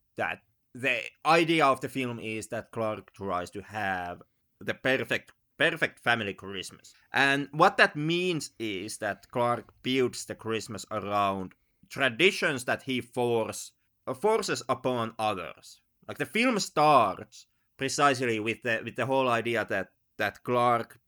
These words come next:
forcibly drags his entire family outdoors into the woods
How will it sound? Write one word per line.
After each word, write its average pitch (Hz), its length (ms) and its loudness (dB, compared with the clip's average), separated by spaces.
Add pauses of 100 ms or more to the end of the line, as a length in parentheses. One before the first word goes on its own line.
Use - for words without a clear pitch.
(200)
forcibly 139 800 2
drags 110 520 2
his 98 180 -6
entire 120 480 -2
family 107 640 -4
outdoors 104 840 -2
into 110 240 -6
the 98 100 -4
woods 101 520 -8